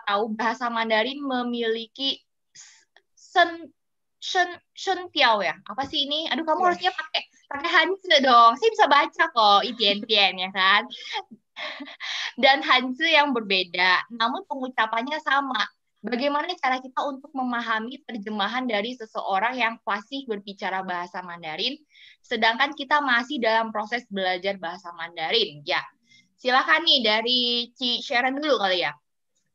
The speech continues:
Speaker 2: Ya, oke, boleh. Coba ya, saya lihat dulu ya kali, eh, saya agak panjang. Coba seperti yang kita tahu bahwa Mandarin memiliki sentiasa.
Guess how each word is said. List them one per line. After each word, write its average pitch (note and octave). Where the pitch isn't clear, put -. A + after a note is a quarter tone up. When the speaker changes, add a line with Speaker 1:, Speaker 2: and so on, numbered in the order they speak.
Speaker 2:
Ya, G#3
oke, A3+
boleh. G3+
Coba G#3
ya, G3
saya A3+
lihat A3
dulu C4
ya C#4
kali, A3+
eh, G3+
saya A3+
agak G3+
panjang. G3+
Coba G#3
seperti A3
yang G#3+
kita G#3+
tahu A3
bahwa G#3+
Mandarin G3
memiliki F#3+
sentiasa. A#3+